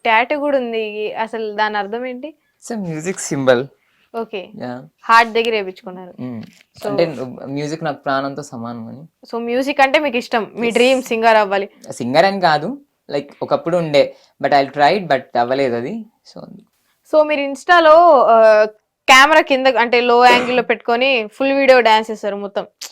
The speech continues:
Speaker 1: అంటే ఇక్కడ దాకా రీల్ కాకుండా ఫుల్ బాడీ రీల్స్ చేస్తారు కదా.
Speaker 2: ఓకే.
Speaker 1: So కామెంట్స్ లో వస్తది, "సేమ్ అమ్మాయిలా ఉన్నావు," ఆ, అది ఇది అంటారు కదా. రీల్స్, కామెంట్స్ చూసుకుంటారు రీల్స్ కింద?
Speaker 2: చాలా.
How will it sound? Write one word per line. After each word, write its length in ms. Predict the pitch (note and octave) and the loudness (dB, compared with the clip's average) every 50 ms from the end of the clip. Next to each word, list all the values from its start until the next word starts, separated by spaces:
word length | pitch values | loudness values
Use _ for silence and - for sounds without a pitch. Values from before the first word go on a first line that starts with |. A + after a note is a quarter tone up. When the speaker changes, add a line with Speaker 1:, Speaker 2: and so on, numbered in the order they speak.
| _ _ _ _ | _ _ _ _
Speaker 1:
అంటే 180 | A3 A3 G#3+ A#3+ | -4 0 2 0
ఇక్కడ 200 | A3 - A#3+ A#3 | 2 2 0 4
దాకా 240 | A#3+ B3 B3 B3+ A#3 | 4 2 2 2 -4
రీల్ 280 | G#3 A#3 A#3+ A#3+ A#3+ | -4 -4 -4 -4 -2
కాకుండా 340 | A3+ A#3 G#3+ G3+ G#3+ A3 C4 | 0 0 0 0 0 -2 -4
ఫుల్ 260 | C#4 - B3+ C4+ C#4 | -2 0 0 0 2
బాడీ 320 | A#3 A3+ A#3+ A#3+ B3 C4 C#4 | 4 6 8 8 8 8 6
రీల్స్ 260 | C4+ C4+ C4 C4 C4 | 4 2 0 0 0
చేస్తారు 320 | A3+ A3+ - - A3 G3+ | -2 -2 0 -4 -4 -2
కదా. 220 | G3 - - G3+ G#3 | 0 0 0 0 0
Speaker 2:
ఓకే. 220 | - - B2 D3+ E3 - _ _ - - | -2 -4 -8 -12 -14 -20 _ _ 4 6
Speaker 1:
So 120 | D4 D4 | 6 6
కామెంట్స్ 460 | D4 D4+ C#4 C#4 D4 D#4 E4 D#4+ - E4+ | 8 6 4 4 4 2 0 0 2 4
లో 180 | F4 E4 D4+ | 6 6 6
వస్తది, 360 | C#4 C#4 - D4+ C4+ B3+ A#3+ | 6 4 2 2 2 2 2
"సేమ్ 300 | A#3+ - C4 B3 B3 B3+ | 2 2 2 2 4 4
అమ్మాయిలా 520 | B3 A#3+ A3+ A#3 A#3 A#3 A#3 A3+ A3+ A3+ A3 | 2 0 2 2 2 2 4 4 4 4 2
ఉన్నావు," 600 | A3 G#3+ G#3+ G#3 G#3 G#3 G#3 G3+ G3+ G3+ G#3 A3+ - _ _ _ _ _ | 2 -2 -2 -2 -2 0 0 0 0 -2 -4 -4 -8 _ _ _ _ _
ఆ, 60 | G#3 | 4
అది 380 | A3 A3+ A3+ G#3+ A3 A#3 A#3 C4 | 6 6 6 6 6 4 4 2
ఇది 160 | C4 C4 A#3+ | 0 2 2
అంటారు 300 | B3 A#3 A3+ A3+ A#3+ A3+ | 2 2 2 2 2 2
కదా. 180 | G#3+ G#3 G3 F#3+ | 2 2 0 0
రీల్స్, 520 | G3 A3+ C4 D4+ D4+ - - A#3 G3+ A3 | 0 -2 -4 -4 -6 -6 -8 -6 -4 -4
కామెంట్స్ 400 | G#3 - G#3+ A3+ C4 C#4+ C#4 - | -2 -2 -2 0 -2 -4 -4 -6
చూసుకుంటారు 400 | C#4 C4 - - D4 C#4 C4+ A3+ | -6 -6 -6 -6 -4 -2 -2 -2
రీల్స్ 280 | G#3+ A3+ A#3 B3+ B3 - | -2 -4 -6 -6 -8 -6
కింద? 200 | - B3 A3+ A#3 C#4 F#4 - _ _ - _ _ - | -8 -6 -4 -4 -6 -6 -8 _ _ -20 _ _ -10
Speaker 2:
చాలా. 380 | D3 B2+ B2 A#2+ B2+ B2+ B2 - | -8 -6 -4 -4 -4 -4 -8 -8